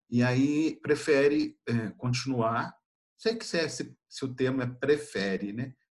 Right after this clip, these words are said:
sei se é uma preferência, mas se vê obrigado a continuar, é, entre escolher a continuar com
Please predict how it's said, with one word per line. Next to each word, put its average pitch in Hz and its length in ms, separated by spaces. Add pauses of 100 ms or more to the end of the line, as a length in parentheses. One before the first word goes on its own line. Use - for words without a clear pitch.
sei 135 80
se 123 100
é - 20
uma 139 160
preferência, 104 680 (320)
mas 123 140
se 135 140
vê 143 160
obrigado 139 640
a 139 120
continuar, 120 800 (540)
é, 98 500
entre 135 280
escolher 117 760
a 104 80
continuar 151 720
com 101 480